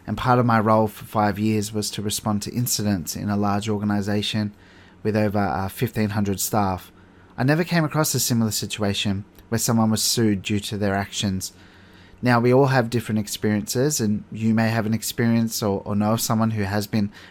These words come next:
uh, sued or, or had legal proceedings against them. But what I found is that I don't believe this myth or anecdote is true. I don't believe a worker could successfully be sued if they're enacting their duty of care. Duty of care is a tort law. It's applied,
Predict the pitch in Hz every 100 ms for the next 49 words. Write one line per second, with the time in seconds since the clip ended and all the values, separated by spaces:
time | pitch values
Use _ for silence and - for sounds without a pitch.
0 | - 95 101 - 139 127 104 - - 101
1 | 120 107 107 113 110 104 - 113 117 110
2 | 107 104 104 131 123 90 85 - - -
3 | - - - - - - 135 156 226 226
4 | 143 127 120 113 113 80 - 131 156 190
5 | 190 135 127 117 113 117 117 113 - 127
6 | 117 120 123 117 104 110 - - 143 85
7 | - - - - - - - 131 175 196
8 | 180 139 117 127 131 117 - 180 165 156
9 | - 139 123 - 123 113 104 113 - 165
10 | 127 98 - - 151 - 160 127 127 -
11 | 117 107 104 113 104 104 - 123 110 90
12 | - - - - - - - - - 156
13 | 185 214 175 151 127 107 123 120 113 190
14 | 180 120 107 95 85 123 - - 131 110
15 | 92